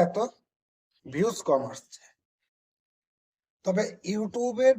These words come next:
ভিউজ বাড়ানোর প্রথম উপায় হচ্ছে, যদি তোমার নতুন চ্যানেল হয়ে থাকে, তাহলে তোমাদেরকে অবশ্যই আমি বলবো প্রত্যেক দিন ভিডিও আপলোড করো এবং প্রত্যেক দিন ভিডিও পাবলিক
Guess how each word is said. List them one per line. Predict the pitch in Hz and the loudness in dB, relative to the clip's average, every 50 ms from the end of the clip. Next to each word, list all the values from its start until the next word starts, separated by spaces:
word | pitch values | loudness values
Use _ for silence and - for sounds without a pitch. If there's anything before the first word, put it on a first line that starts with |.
| 185 | 2
ভিউজ | 175 156 180 208 226 202 185 180 | -2 -2 0 -2 -2 -2 2 4
বাড়ানোর | 185 180 190 196 196 214 220 233 190 - | 6 6 6 6 4 2 -2 -4 -4 -6
প্রথম | 180 175 175 - - 208 233 240 240 214 - _ _ _ _ _ _ | -6 -6 -4 -4 -4 -6 -6 -6 -8 -12 -18 _ _ _ _ _ _
উপায় | - 180 175 180 190 190 196 202 | -8 -4 0 2 4 4 4 2
হচ্ছে, | 214 208 - - - 233 233 - - - _ _ _ _ _ _ _ _ _ _ _ _ | 0 -2 -6 -8 -8 -8 -8 -8 -10 -16 _ _ _ _ _ _ _ _ _ _ _ _
যদি | - 139 160 180 185 226 220 - | -8 -2 0 0 0 0 -2 -2
তোমার | 208 202 214 226 233 214 185 180 | 0 2 4 4 4 4 2 2
নতুন | 185 185 208 214 208 180 175 | 0 0 -2 -6 -4 0 2
চ্যানেল | 185 175 170 190 196 180 160 | 2 4 4 2 2 0 0
হয়ে | 175 190 196 185 185 | 0 0 0 0 0
থাকে, | 180 175 180 180 - - _ _ _ _ _ _ _ _ _ _ _ _ _ _ - | -2 -2 -2 -6 -12 -16 _ _ _ _ _ _ _ _ _ _ _ _ _ _ 2
তাহলে | 151 156 156 175 190 208 214 208 - | 4 6 6 6 6 4 2 0 0
তোমাদেরকে | 185 175 170 175 170 180 170 - - 196 180 165 | 2 2 2 2 2 0 0 -2 -2 0 0 0
অবশ্যই | 156 175 170 - - 202 196 190 175 | 2 0 -2 -4 -4 -4 -2 0 0
আমি | 175 175 170 151 147 | 0 0 -2 -2 -4
বলবো | 151 156 160 160 190 220 - _ _ _ _ _ _ _ _ _ _ _ _ _ _ | -4 -4 -4 -6 -8 -10 -10 _ _ _ _ _ _ _ _ _ _ _ _ _ _
প্রত্যেক | 175 185 175 180 - - - 196 180 170 - - | 0 0 0 0 -2 -2 0 0 0 -2 -4 -6
দিন | 202 202 214 208 175 160 | -6 -4 -4 -4 -4 -4
ভিডিও | 160 160 180 185 175 156 | -4 0 4 6 6 6
আপলোড | 151 - 170 175 170 - - - | 6 4 0 -2 -2 -2 -2 0
করো | 180 180 202 - - - _ _ _ _ _ _ _ _ _ | 0 0 0 0 -4 -10 _ _ _ _ _ _ _ _ _
এবং | - 160 175 190 214 220 - - | -6 -2 0 2 0 0 0 -4
প্রত্যেক | 180 175 175 - - 180 180 175 175 175 | -6 -6 -6 -4 -4 -4 -4 -4 -4 -6
দিন | 202 214 214 190 165 | -6 -4 -4 -4 -4
ভিডিও | 165 160 156 185 208 233 - - - _ _ _ _ _ _ _ - 170 | -6 -6 -6 -6 -4 -4 -6 -8 -12 _ _ _ _ _ _ _ 2 4
পাবলিক | 175 175 165 151 135 120 | 4 6 4 2 -2 -4